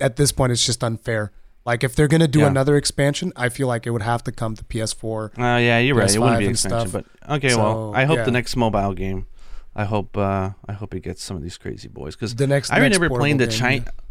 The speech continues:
Speaker 1: yeah.
Speaker 2: I remember playing, like, the Chinese one that Tencent made,
Speaker 1: The
Speaker 2: Monster
Speaker 1: Monster Hunter
Speaker 2: Hunter Online.
Speaker 1: Online?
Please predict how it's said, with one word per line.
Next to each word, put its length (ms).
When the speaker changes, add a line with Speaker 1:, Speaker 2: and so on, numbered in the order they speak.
Speaker 1:
yeah. 40
Speaker 2:
I 40
remember 260
playing, 320
like, 220
the 380
Chinese 920
one 280
that 120
Tencent 400
made, 220
Speaker 1:
The 60
Speaker 2:
Monster 120
Speaker 1:
Monster 240
Hunter 220
Speaker 2:
Hunter 140
Online. 260
Speaker 1:
Online? 120